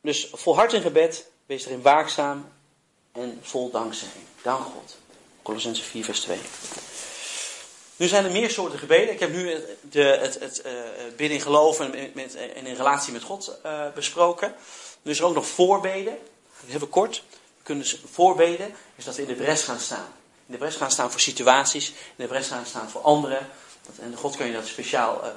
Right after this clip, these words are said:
specifieke gebedslasten op je hart leggen. Dat je, dat je denkt van, hé, ik moet echt bidden voor Israël. Of ik, ik moet echt bidden voor de buurvrouw. Ik moet echt bidden. Ik heb geen idee dat ik op dit moment moet bidden voor. Noem maar. Dat is in de bres. Dat is voorbeden is dat.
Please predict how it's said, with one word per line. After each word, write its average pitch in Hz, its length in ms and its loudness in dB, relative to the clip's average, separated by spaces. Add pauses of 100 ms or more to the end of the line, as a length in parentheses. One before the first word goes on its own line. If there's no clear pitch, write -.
specifieke 131 440 -12
gebedslasten 139 680 4
op 139 60 -6
je 117 60 4
hart 113 180 6
leggen. 143 180 2
Dat 127 80 -8
je, 123 80 -6
dat 113 80 -16
je - 60 -20
denkt 127 160 -10
van, 127 100 -6
hé, 151 40 -4
ik - 80 -10 (380)
moet 175 180 -10
echt - 140 -10
bidden 135 180 -10
voor 127 80 -8
Israël. 113 260 -4
Of - 180 -6 (280)
ik, - 120 -14
ik - 160 -18
moet 139 340 0
echt 139 140 -2
bidden 143 200 0
voor 139 140 -2
de 127 60 -4
buurvrouw. 131 380 -4
Ik 101 180 -12
moet 214 140 -2
echt - 160 -12
bidden. 143 220 -8 (160)
Ik - 60 -18
heb 147 100 -8
geen - 100 -12
idee 160 140 -4
dat - 0 -
ik 147 60 -6
op 151 60 -10
dit 165 100 -6
moment 151 180 -4
moet 143 120 -4
bidden 151 240 6
voor. 131 260 0 (240)
Noem 120 100 -6
maar. 78 80 -8 (220)
Dat 107 100 -14
is 139 60 -6
in 147 40 -6
de 139 80 -4
bres. 135 220 4
Dat 104 100 -6
is - 80 -4
voorbeden 117 500 6
is - 100 -6
dat. - 240 -14